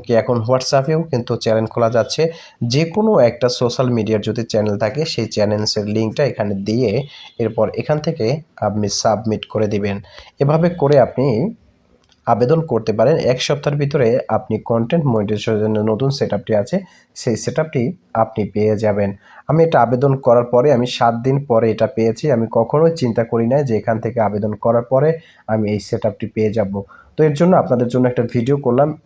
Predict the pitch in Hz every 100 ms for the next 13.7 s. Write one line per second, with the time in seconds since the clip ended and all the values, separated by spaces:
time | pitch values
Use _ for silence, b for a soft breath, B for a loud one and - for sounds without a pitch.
0 | 139 143 160 151 147 117 113 113 107 -
1 | 110 117 117 127 135 120 110 120 156 131
2 | 107 - 104 104 101 110 110 b b b
3 | - 110 110 117 113 139 - 101 104 110
4 | - 123 113 110 107 110 120 165 180 B
5 | B - 120 170 180 170 160 160 143 135
6 | 175 180 143 127 127 127 131 135 139 135
7 | 143 117 117 117 120 123 143 139 120 120
8 | 113 120 127 120 120 - 123 117 104 113
9 | 113 113 113 107 139 139 120 113 110 101
10 | - 139 147 B B - 117 123 165 127
11 | 117 113 123 139 165 - 180 - 160 131
12 | 113 110 117 110 107 143 117 113 104 127
13 | 143 135 135 110 104 104 110